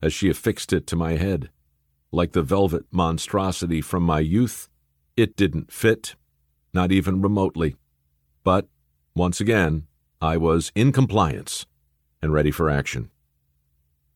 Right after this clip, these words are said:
Moments after that episode aired, Mom called to congratulate me. "Oh, Michael, you're so lucky. Paid by Chick is one of the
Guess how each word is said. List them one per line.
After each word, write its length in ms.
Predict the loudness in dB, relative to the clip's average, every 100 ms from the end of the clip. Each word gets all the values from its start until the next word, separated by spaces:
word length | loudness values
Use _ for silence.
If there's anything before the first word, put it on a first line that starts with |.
| _ -2
Moments 460 | 0 2 2 2
after 260 | 0 0 2
that 160 | 4
episode 460 | 2 0 0 2 2
aired, 320 | 4 2 0 _ _ 0
Mom 280 | 2 2
called 360 | 2 2 2 2
to 100 | 0
congratulate 800 | -2 -2 0 0 0 0 -2 -4
me. 180 | -10 -12 _ _ _ _ 0
"Oh, 140 | 2
Michael, 480 | 4 0 0 -4 -4 _
you're 120 | -2 -2
so 200 | 0 -2
lucky. 540 | -2 -4 -4 -6 -8 _ _ -2
Paid 200 | 0 0
by 200 | 0 -2
Chick 340 | 0 -2 0
is 220 | -2 -2
one 180 | -2 0
of 140 | 0
the 160 | -4 -8